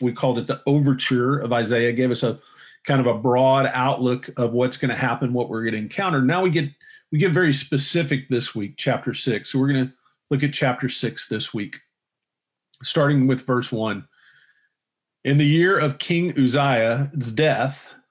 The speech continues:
I saw the Lord seated on a high elevated throne.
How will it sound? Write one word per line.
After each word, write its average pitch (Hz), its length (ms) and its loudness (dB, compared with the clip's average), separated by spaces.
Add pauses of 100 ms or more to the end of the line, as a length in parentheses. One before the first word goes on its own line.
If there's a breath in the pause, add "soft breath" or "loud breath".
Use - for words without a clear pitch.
(180)
I 131 120 -2
saw 165 340 2
the 160 80 2
Lord 151 360 2
seated 143 460 0
on 120 160 -4
a 104 60 -4
high 151 640 -2
elevated 127 480 0
throne. 101 520 -4